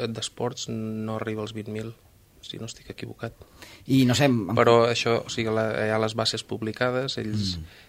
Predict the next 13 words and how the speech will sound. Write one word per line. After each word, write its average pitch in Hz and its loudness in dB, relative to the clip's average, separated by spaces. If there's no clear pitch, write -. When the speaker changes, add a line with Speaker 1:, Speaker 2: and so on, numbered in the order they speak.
Speaker 1:
eh, 113 -4
diguéssim, 113 -6
aporten 110 -2
tota 117 -6
la 117 -2
documentació 113 -4
que 117 -2
se'ls 110 -6
sol·licita 127 -4
i 139 -4
van 113 -4
rebent 117 0
punts, 139 0